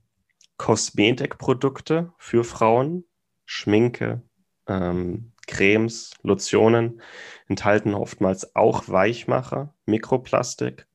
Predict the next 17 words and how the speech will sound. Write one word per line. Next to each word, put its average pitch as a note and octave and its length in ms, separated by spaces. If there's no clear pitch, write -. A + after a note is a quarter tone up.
und G#2 180
Stoffe, A#2 480
die A2+ 480
ähnlich A#2+ 540
wie G2 140
Östrogen F#2+ 640
wirken. G2 380
Viele, A2 680
ähm, G#2 540
ein, F#2+ 220
ein, F#2+ 340
eine F2+ 300
wichtige G2 680
Zutat F#2 680
für G2 140
viele G2 280
Kosmetikprodukte G2+ 1300